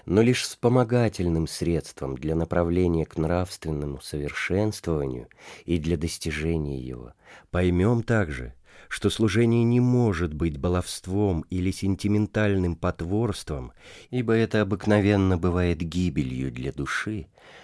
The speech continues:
но допускает и суровые меры, если этого требует главная цель — приближение к Богу. Вот почему, несмотря на свою великую любовь к новообращенной пастве, апостол Павел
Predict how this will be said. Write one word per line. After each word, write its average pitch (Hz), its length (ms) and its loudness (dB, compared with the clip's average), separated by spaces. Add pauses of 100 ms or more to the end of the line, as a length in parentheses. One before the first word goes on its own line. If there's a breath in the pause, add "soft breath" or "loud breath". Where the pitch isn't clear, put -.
(140)
но 110 280 6
допускает 117 720 2
и 104 60 2
суровые 107 680 2
меры, 69 500 -4 (260 loud breath)
если 76 340 -2
этого 71 300 -2
требует 71 440 -4
главная 65 600 -4
цель — 98 540 -6 (280 soft breath)
приближение 73 840 -4
к 76 40 -14
Богу. 73 640 -6 (920 loud breath)
Вот 92 400 2
почему, 107 400 0
несмотря 92 580 0
на 92 140 2
свою 92 380 0
великую 92 560 0
любовь 82 420 0
к - 100 -16
новообращенной 78 1040 -2 (100)
пастве, 110 640 -6 (420 soft breath)
апостол 80 560 -2
Павел 95 640 2